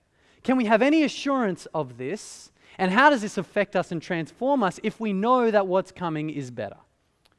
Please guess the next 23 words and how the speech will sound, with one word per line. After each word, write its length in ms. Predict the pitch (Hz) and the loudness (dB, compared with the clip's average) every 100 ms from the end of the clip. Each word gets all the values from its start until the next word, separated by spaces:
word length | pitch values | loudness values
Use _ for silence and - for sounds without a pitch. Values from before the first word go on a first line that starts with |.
| _ _ _ | _ _ _
Well, 80 | 208 | 0
today, 300 | 208 233 220 | 2 4 4
this 200 | 202 220 | 2 -6
is 80 | 185 | -6
where 160 | 185 165 | -2 0
we're 120 | 151 | 0
going. 320 | 139 117 135 | -2 -6 -4
In 60 | 190 | -4
the 40 | |
final 400 | - 262 269 233 | 0 0 2 2
meal 320 | 208 220 196 | 0 2 2
with 180 | 185 151 | 0 -4
Jesus, 420 | 160 196 165 160 | -6 -6 -6 -10
this 200 | 175 208 | -10 -10
is 140 | 220 160 | -10 -2
what 240 | 208 196 | -2 0
we 100 | 208 | -4
see 260 | - 214 190 | -4 -6 -6
Jesus 380 | 196 190 170 | -6 -8 -8
address. 400 | 180 139 180 170 | -10 -4 -2 -2
This 220 | - 226 - | -4 -6 -6
final 480 | - 226 247 240 | -2 0 0 0
meal, 360 | 208 214 214 | -2 0 0